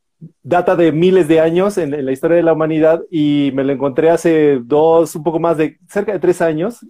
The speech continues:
y, eh, al final fue un regalo de cumpleaños, me lo tatué y, y es, exactamente significa lo mismo para mí. Así que no hay coincidencias.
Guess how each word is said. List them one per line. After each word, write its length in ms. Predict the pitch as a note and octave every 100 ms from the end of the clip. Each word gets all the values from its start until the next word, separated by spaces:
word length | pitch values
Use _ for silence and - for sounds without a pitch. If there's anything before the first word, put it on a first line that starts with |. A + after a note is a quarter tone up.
| _
y, 320 | C#3+ C#3 C3+ B2 A#2+ - - _ _ _ _ _ _
eh, 120 | A3 -
al 160 | C#3
final 260 | C3 D3 E3
fue 80 | F3
un 60 |
regalo 300 | E3+ D#3 D#3+
de 100 | D#3
cumpleaños, 440 | C#3 C3+ E3 F#3+ E3+
me 80 | C3+
lo 140 | B2+
tatué 560 | B2 D#3+ F3 G#3+ A3+ -
y, 560 | D3 C#3 C3+ C3 B2+ C3+
y 300 | D3 C#3+ D3+
es, 140 | D3 -
exactamente 720 | D3 F3 F3+ F#3 F#3 D#3+ F#3
significa 680 | E3 C3+ C#3+ D#3+ F3 E3+ - _ _
lo 180 | - C#3+
mismo 340 | D3+ D3 B2+ B2+
para 200 | A#2 G#2+
mí. 200 | G#2 _ _
Así 220 | - A#2+ C3
que 340 | D#3 B2+ G#2 _ _ _ _ _
no 140 | D3+
hay 100 | F3+
coincidencias. 1000 | F#3 E3+ D#3 E3 G#3 G#3 A3 A#3 G#3+ -